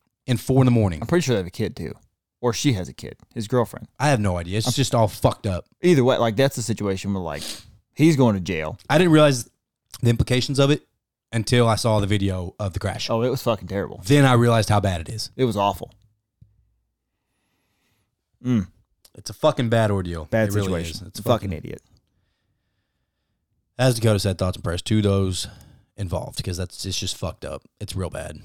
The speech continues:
Speaker 2: I mean, it could get worse for the Raiders right now. I'm not, I'm not saying that, like,
Speaker 1: They
Speaker 2: this
Speaker 1: need,
Speaker 2: situation
Speaker 1: they need Odell.
Speaker 2: that, well,
Speaker 1: The
Speaker 2: th-
Speaker 1: Raiders need Odell.
Speaker 2: this situation is obviously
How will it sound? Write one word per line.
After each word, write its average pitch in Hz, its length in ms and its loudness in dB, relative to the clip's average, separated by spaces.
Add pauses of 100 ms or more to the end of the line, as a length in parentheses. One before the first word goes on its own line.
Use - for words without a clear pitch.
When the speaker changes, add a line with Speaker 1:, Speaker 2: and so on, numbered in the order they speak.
Speaker 2:
I 123 120 4
mean, 113 200 4
it 101 100 -2
could 117 260 4
get 123 180 2
worse 110 260 2
for - 100 -12
the 85 100 -6
Raiders 80 320 -8
right 78 180 -8
now. 78 280 -12
I'm 113 140 2
not, 117 340 2
I'm 117 160 2
not 127 200 2
saying 127 320 4
that, 120 180 0
like, 107 180 0 (600)
Speaker 1:
They 117 100 4
Speaker 2:
this 139 160 6
Speaker 1:
need, 135 100 4
Speaker 2:
situation 120 400 6
Speaker 1:
they 104 40 4
need 98 60 2
Odell. 85 180 -6 (400)
Speaker 2:
that, - 200 -4
well, 87 360 -4 (760)
Speaker 1:
The 110 60 2
Speaker 2:
th- 117 40 4
Speaker 1:
Raiders 113 220 2
need 98 120 -4
Odell. 85 260 -12
Speaker 2:
this 135 220 4
situation 98 640 0
is 90 100 -2
obviously 92 580 -4